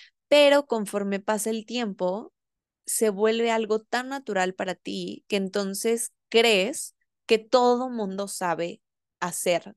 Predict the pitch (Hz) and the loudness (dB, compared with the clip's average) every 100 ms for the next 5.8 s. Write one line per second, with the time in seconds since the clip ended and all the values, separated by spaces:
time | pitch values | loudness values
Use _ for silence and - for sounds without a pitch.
0 | _ - 185 - 170 - - 180 170 - | _ -6 -4 -2 -4 -6 -6 -4 -2 -4
1 | 120 - _ _ _ _ - - - _ | -8 -16 _ _ _ _ -20 -20 -20 _
2 | _ 220 208 208 220 240 226 190 190 185 | _ 2 2 2 0 0 -4 -4 -4 -4
3 | 190 196 208 - - 175 185 180 175 175 | -4 -4 -6 -6 -2 0 0 -2 -4 -6
4 | 160 170 160 196 - - 185 175 - 185 | -2 0 0 -2 -6 -4 -2 -2 -2 -4
5 | 180 185 190 202 190 185 262 - | -4 -6 -4 -4 -4 -8 -10 -14